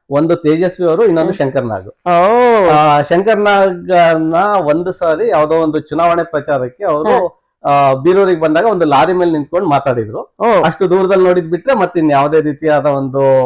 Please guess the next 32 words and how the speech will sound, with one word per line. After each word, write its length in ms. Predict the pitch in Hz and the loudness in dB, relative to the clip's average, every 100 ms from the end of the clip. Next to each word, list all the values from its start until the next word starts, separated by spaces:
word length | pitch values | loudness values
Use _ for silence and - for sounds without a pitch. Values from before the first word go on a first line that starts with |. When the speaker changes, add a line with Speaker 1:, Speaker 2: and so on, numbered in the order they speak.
| 123 113 | -2 -6
Speaker 1:
ಆ, 320 | - 127 120 | -6 -4 -2
Speaker 2:
ಹ್ಮ್ 180 | 113 95 | -2 -6
ಹ್ಮ್. 100 | 180 123 | -10 -6
Speaker 1:
ಆ, 80 | 120 117 113 107 135 | -4 -2 -4 -4 -4
ಅವಕಾಶಗಳು 400 | 143 147 143 135 | -4 -4 -6 -6
ಸಿಗ್ಲಿಲ್ಲ. 580 | 131 123 107 131 - - | -8 -8 -10 -12 -16 -8
Speaker 2:
ಹ್ಮ್ 100 | 190 | -6
ಹ್ಮ್. 160 | 175 170 _ _ _ _ _ _ | -4 -8 _ _ _ _ _ _
Speaker 1:
ಪೂರ್ಣಚಂದ್ರ 540 | 156 208 226 220 190 185 | 0 0 0 -2 -2 -4
ತೇಜಸ್ವಿ 480 | 185 160 151 - | -2 -4 -4 -4
ಅವರ 200 | 143 135 | -2 0
ಜೊತೆಗೆ 420 | 127 120 120 180 254 | -2 -4 -6 -8 -6
ನನಗೆ 260 | 160 147 | -6 -6
ಒಂದು 240 | 143 131 120 | -6 -4 -4
ಒಳ್ಳೆ 220 | 123 185 | -2 -2
ಅವಕಾಶ 280 | - 151 139 | -2 -4 -8
ಸಿಕ್ತು. 360 | 127 117 _ 180 | -10 -14 _ -16
Speaker 2:
ಹ್ಮ್ 380 | - _ 202 | -16 _ -10
ಹ್ಮ್. 80 | 202 | -4
Speaker 1:
ನಾನು 500 | 170 175 175 160 147 | -2 0 0 0 0
ನಮ್ಮ 180 | 139 143 | -2 -4
ಕಾಲೇಜಿನ 440 | - 147 170 175 | -2 0 0 0
ಒಂದು 140 | 170 151 | -2 -2
ಫಂಕ್ಷನ್‌ಗೆ 400 | 139 135 151 143 | -6 -6 -6 -4
ಅವ್ರನ್ನ 200 | 135 131 | -4 -4
ಕರಿಬೇಕು 520 | 123 135 135 123 123 | -6 -6 -6 -6 -6
ಅಂತ 140 | 120 | -6
ನಾನು 240 | 240 262 147 | -8 -4 -2
Speaker 2:
ಹ್ಮ್ 160 | 139 | -2
ಹ್ಮ್. 280 | 131 123 - 135 | -2 -4 -8 -14
Speaker 1:
ಒಬ್ನೇ 220 | 135 165 | -6 -4
ಹೋಗಿದ್ದೆ. 640 | 139 123 104 127 - _ | -4 -8 -8 -10 -10 _